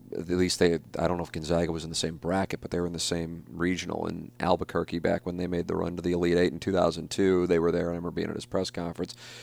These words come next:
He has been at Gonzaga since ninety-nine. And I remember thinking then, I'm like, "God, this guy, I would think he's getting ready to leave."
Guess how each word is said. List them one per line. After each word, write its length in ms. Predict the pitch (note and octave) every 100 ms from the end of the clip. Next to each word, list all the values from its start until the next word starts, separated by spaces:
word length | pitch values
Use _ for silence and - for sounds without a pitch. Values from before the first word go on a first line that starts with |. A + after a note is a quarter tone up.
| -
He 180 | - A#2+
has 100 | A#2+
been 200 | - G2+
at 60 | F#2+
Gonzaga 580 | F2 D#2 E2 F#2+ F#2+ F2
since 240 | - D#2+
ninety-nine. 880 | E2 F#2+ F#2 E2+ D2 E2+ F2+ G1+ - - - - - -
And 60 |
I 20 | G#2
remember 180 | A#2+ A2+
thinking 260 | B2 F#2+
then, 140 | G#2+ C#3+
I'm 60 |
like, 140 | F#2 F#2+
"God, 160 | D#3
this 140 | G#2 -
guy, 180 | G2+ D#2+
I 60 |
would 140 | A2 G#2
think 160 | G2
he's 120 | A#2+ A2+
getting 160 | G2+ F#2
ready 140 | G2
to 80 | -
leave." 500 | F#2+ G3 C3 -